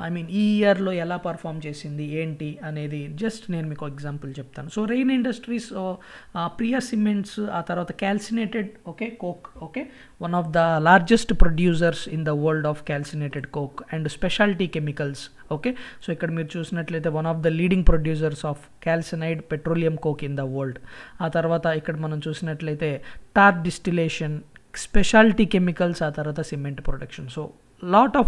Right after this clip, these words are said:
వర్టికల్స్‌లో ఈ కంపెనీ ఉంది. So, not only in India, so యూఎస్, ఆ తర్వాత జర్మనీ, ఇలాంటి గ్లోబల్గా కూడా, గ్లోబల్,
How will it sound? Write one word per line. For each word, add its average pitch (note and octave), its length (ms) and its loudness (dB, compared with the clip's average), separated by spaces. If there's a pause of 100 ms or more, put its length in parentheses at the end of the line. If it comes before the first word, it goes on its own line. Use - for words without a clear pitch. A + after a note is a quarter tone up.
వర్టికల్స్‌లో F#3 880 4 (360)
ఈ F3+ 60 2
కంపెనీ E3 420 0
ఉంది. D3+ 360 -4 (160)
So, D3 280 -2
not F#3+ 320 4
only A#3 260 6
in G3+ 60 4
India, G3 480 2
so D#3 60 -2
యూఎస్, F3+ 500 -2
ఆ D3+ 60 -2
తర్వాత D#3 280 -2
జర్మనీ, D#3 600 -2 (320)
ఇలాంటి E3 300 0
గ్లోబల్గా E3 580 2
కూడా, D#3+ 240 -2
గ్లోబల్, D#3 560 -4